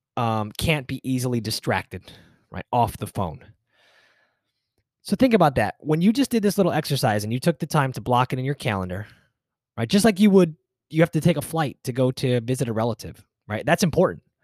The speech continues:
This self-care is equally as important. When we're coming from this place, uh, within ourselves, when we feel nourished, when we feel our cup full,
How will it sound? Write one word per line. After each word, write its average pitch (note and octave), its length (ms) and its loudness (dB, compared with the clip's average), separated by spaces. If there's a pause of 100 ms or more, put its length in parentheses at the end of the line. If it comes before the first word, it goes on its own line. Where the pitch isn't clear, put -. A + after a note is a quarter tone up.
(360)
This G3 180 4
self-care D#3+ 840 2 (240)
is D#3+ 160 -4 (120)
equally F#3+ 640 -2
as C#3+ 300 -4
important. A#2+ 520 -10 (800)
When C#3 160 -6
we're D3 140 2
coming G3+ 380 -2
from F3 280 -4
this D#3+ 160 -4
place, - 560 -2 (480)
uh, C3 60 0
within D3+ 280 4
ourselves, B2+ 480 0
when A2+ 140 -10
we B2+ 100 -8
feel B2+ 260 -8
nourished, C3+ 580 -2
when A#2 140 -10
we A#2+ 80 -6
feel B2 200 -6
our G2 220 -4
cup - 240 -4
full, C3 420 0